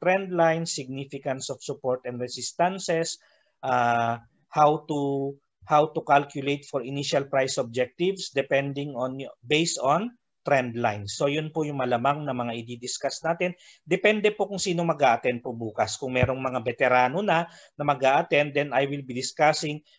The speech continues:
more advanced topics. But if we have more people who are just new traders, then we will discuss yung mga elementary na kailangan, mga build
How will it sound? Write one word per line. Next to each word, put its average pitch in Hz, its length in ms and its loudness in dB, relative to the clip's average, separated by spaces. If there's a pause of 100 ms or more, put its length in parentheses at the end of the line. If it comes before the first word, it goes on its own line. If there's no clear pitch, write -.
more 180 240 6
advanced 131 480 0
topics. 113 480 -2
But 120 240 -2
if 131 160 -12
we 151 160 -4
have 120 240 0
more 185 400 4
people 170 400 0
who 160 80 -2
are 127 240 4
just 127 320 -2
new 214 400 0 (480)
traders, 147 800 4 (160)
then 226 320 2
we 196 160 0
will 147 80 -8
discuss 135 480 0
yung 185 160 0
mga 175 240 4
elementary 147 720 0
na 127 160 -2
kailangan, 131 640 0
mga 135 240 -2
build 139 240 -6